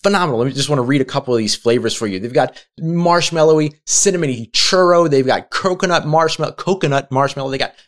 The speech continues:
banana cream pie. It's just absolutely incredible. And that banana cream pie, by the way, is gonna be your new favorite once you try it by ho-, heading over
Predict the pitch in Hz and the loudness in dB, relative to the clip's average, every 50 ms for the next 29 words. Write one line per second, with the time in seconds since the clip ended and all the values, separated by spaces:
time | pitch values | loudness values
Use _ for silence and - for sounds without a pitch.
0 | _ _ - 110 117 123 143 160 170 170 165 160 156 - - - - - 170 170 | _ _ -4 -4 -2 0 -2 -2 0 2 2 2 2 0 -2 -8 -4 -2 -2 0
1 | 165 165 160 151 151 - - - 147 151 143 147 147 143 - - - _ _ _ | 0 -2 -2 -4 -6 -6 -4 -4 -2 0 0 0 -2 -2 -6 -12 -20 _ _ _
2 | - 87 - - - - 170 196 - - - - - 156 175 180 151 - 151 156 | -4 -2 -2 -2 -4 -2 -2 -2 -2 -4 -6 -6 -2 -2 -2 -2 -2 -4 -6 -4
3 | 160 139 131 113 113 104 - 101 90 76 69 78 80 101 127 131 131 135 139 135 | -4 -4 -4 -4 -6 -8 -6 -6 -6 -6 -6 -8 -4 -4 -4 -2 0 -2 0 0
4 | 131 - - 117 104 98 110 104 98 95 90 87 87 85 82 82 - 90 85 82 | -2 -2 -4 -6 -4 -2 -2 0 0 0 -2 -2 -2 -4 -4 -4 -6 -6 -8 -6
5 | 78 82 80 80 80 78 82 80 - - 82 78 73 76 - - 104 98 95 92 | -8 -8 -8 -8 -8 -8 -10 -10 -6 -4 -4 -4 -4 -6 -8 -6 -6 -6 -6 -6
6 | - - 85 82 82 85 85 - - - 104 90 82 78 73 - - _ 85 80 | -8 -10 -10 -12 -12 -12 -14 -12 -6 -2 0 0 0 0 -4 -6 -6 _ -4 -4
7 | 80 - 95 90 - - 117 120 123 117 104 92 85 95 101 | -4 -4 -8 -8 -6 -4 -2 -2 -2 -2 -2 -2 -2 -4 -6